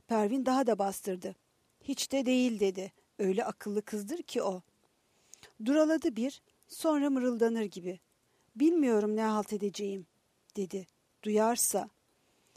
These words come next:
Eni konu kaygılanıyor bu kız. Ses çıkarmadan gelip yerine oturdu Gündüz. İşin bu yanını niye düşünmediğine şaştı. Gizli sürüp gitmeyecek miydi ilişkileri? Niye?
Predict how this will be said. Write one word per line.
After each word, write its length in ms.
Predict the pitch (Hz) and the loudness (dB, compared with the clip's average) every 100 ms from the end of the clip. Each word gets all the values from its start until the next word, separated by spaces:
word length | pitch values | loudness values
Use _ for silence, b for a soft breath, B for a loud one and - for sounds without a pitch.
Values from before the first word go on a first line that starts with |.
| b b - | b b 0
Eni 180 | 285 320 | 2 2
konu 300 | - 277 302 | 2 -2 0
kaygılanıyor 800 | 285 277 262 277 269 262 190 180 | 2 2 2 2 2 2 0 -2
bu 60 | |
kız. 360 | - 208 185 - b b - | -6 -6 -6 -10 b b -8
Ses 260 | 269 269 | -4 -4
çıkarmadan 680 | - - 285 233 190 202 202 | -6 -2 0 0 0 0 0
gelip 280 | 208 220 - | -2 -4 -2
yerine 300 | 240 226 220 | -2 0 -4
oturdu 400 | 196 - 180 185 | -6 -8 -10 -8
Gündüz. 480 | 196 185 185 - - b b b _ | -8 -8 -10 -12 -16 b b b _
İşin 340 | 233 294 262 | -4 0 0
bu 60 | 277 | 2
yanını 420 | 262 208 196 226 | 2 0 0 0
niye 220 | 269 262 | 0 0
düşünmediğine 640 | 190 - 202 190 185 202 262 | -4 -8 -6 -4 -4 -4 -2
şaştı. 540 | - 254 - - 196 - b b b b | -2 -4 -4 -6 -8 -8 b b b b
Gizli 340 | 220 277 254 330 | 2 2 2 -2
sürüp 300 | - 302 - | -4 -8 -8
gitmeyecek 600 | 294 254 208 190 196 202 | -8 -4 -2 -2 -6 -8
miydi 240 | 185 185 | -8 -8
ilişkileri? 680 | 202 185 - 196 190 202 196 _ _ - | -8 -10 -12 -8 -8 -8 -12 _ _ -8
Niye? 420 | 220 220 247 311 | -2 0 0 -2